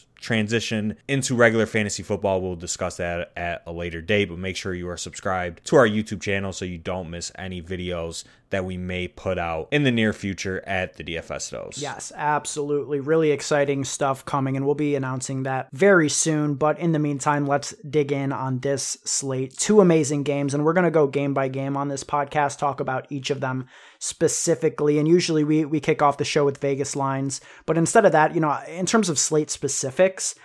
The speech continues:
Speaker 2: I just wanna talk about the slate specific pricing this week. I think the gaps in the positions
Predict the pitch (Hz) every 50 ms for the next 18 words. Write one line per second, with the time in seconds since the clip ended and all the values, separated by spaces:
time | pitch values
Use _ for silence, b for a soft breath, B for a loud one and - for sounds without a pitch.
0 | B B B B - 185 226 220 - 208 190 180 160 139 - 151 151 147 143 151
1 | 143 135 139 139 139 135 - _ _ - 143 143 131 - - - 160 147 - -
2 | - - 143 - - 139 127 147 131 123 127 - - _ _ - - - 156 147
3 | 147 - - - - 113 117 - - - - - - - - 135 135 - 190 190
4 | 180 - 165 139 127 - _ - 135 127 131 151 - - - - - B B B
5 | B B B B - 170 165 156 143 135 - 147 131 127 131 127 123 - 170 160
6 | 160 156 135